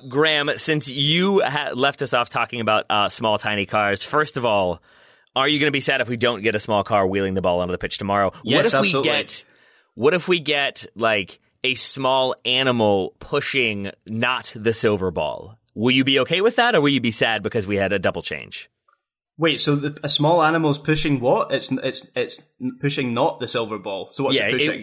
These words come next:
Speaker 1: it, what, what, what's your least favorite soccer ball? That one.
Speaker 2: <laughs> Right, okay. Uh, the gold one from the two thousand and two World Cup. I wasn't,
Speaker 1: Perfect.
Speaker 2: uh, I wasn't too, too keen on that one.
Speaker 1: <laughs>
Speaker 2: Don't ask
Speaker 1: All
Speaker 2: me
Speaker 1: right,
Speaker 2: why.
Speaker 1: so small animal trying to push the,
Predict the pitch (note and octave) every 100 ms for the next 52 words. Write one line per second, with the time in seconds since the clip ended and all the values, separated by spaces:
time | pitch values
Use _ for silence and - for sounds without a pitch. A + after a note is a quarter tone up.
0 | - C3+ _ _ B2+ D3 C#3 C3+ C3+ C#3+
1 | D3+ - D#3+ B2+ B2 - - G2+ F#2+ -
2 | F2 E2+ D2 - _ _ _ G2+ G#2 D3+
3 | C2+ - _ _ _ _ - - - D#3
4 | B2+ C3 C#3 A#2+ - C3+ C#3+ D3 C#3+ C#3+
5 | A#2 C#3+ C#3 D3+ D#3 C#3 B2 A2 A#2+ A#2
6 | - B2 B2 A2+ G#2+ - A#2 G#2+ G2+ A#2+
7 | - G#2 G#2 G#2 G#2+ D3 - F#2+ - -
8 | - - G#2 G#2 G#2 G2 F#2+ G2+ G2 _
9 | _ _ _ - G#2+ - G2+ G2 F#2+ F#2+
10 | F#2 - _ _ _ _ _ - D3+ C3
11 | C3+ D3 G#2+ G#2+ C3 - D#3 E3 F3+ F3
12 | D3+ D3 D#3+ D3+ C3+ C#3+ - B2 A#2+ A#2